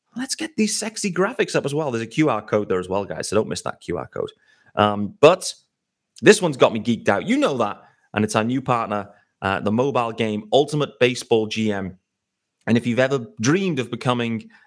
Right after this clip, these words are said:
an M L B G M and managing your professional baseball franchise, well, your dream can come true. And this game is definitely for you. You can manage everything, every aspect of your team through the season and lead the team to glory. Yes, sir. You're responsible for hiring the right coaches and staff,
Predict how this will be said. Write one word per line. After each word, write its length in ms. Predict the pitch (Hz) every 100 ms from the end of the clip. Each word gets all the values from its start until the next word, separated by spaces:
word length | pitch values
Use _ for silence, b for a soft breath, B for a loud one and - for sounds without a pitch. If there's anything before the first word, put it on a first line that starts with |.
| -
an 120 | 95
M 160 | 170 175
L 120 | 160
B 220 | 156 143
G 260 | 120 131 113
M 160 | 107
and 100 | 98
managing 440 | 117 120 113 113 110
your 180 | 107
professional 760 | 107 104 - - 127 147 143 123
baseball 420 | 120 113 - 110
franchise, 760 | 104 113 104 107 110 101 104 - b b
well, 280 | 110 135 147
your 180 | 131 123
dream 480 | 123 156 165 170 - _
can 180 | 151 156
come 160 | 190 180
true. 300 | 208 202 135
And 120 | 127
this 140 | 139
game 280 | - 139 131
is 100 | 113
definitely 640 | 127 127 135 127 123 - _
for 260 | - 139
you. 260 | 135 120 90 - _
You 140 | 113
can 120 | 113
manage 440 | 123 123 123 123 -
everything, 600 | 127 156 165 190 147 104 - _
every 380 | 135 160 165 170
aspect 440 | 156 151 - 139 123
of 80 |
your 100 | 117
team 360 | 113 127 110 98 b b
through 160 | 151 202
the 60 | 226
season 440 | 208 180 151 143 127 b b
and 100 | 107
lead 160 | 123 127
the 80 | 131
team 380 | - 131 131
to 400 | 120 156 190 202
glory. 400 | 156 170 220 214
Yes, 220 | 156 151 139
sir. 180 | 226
You're 160 | 165 151
responsible 580 | 156 - 180 214 147 117
for 140 | -
hiring 380 | - 151 165 151
the 60 | 135
right 200 | 131 -
coaches 320 | 131 117 110
and 100 | 107
staff, 480 | - 127 127 -